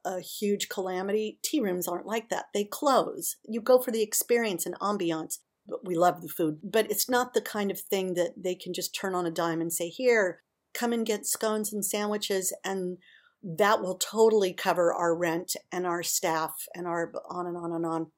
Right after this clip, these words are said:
It just is not the, the same business model.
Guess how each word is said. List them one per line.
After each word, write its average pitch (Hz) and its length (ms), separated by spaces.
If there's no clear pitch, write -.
It 208 220
just 208 380
is 190 160
not 180 240
the, 165 220
the 180 180
same 170 300
business 165 460
model. 160 400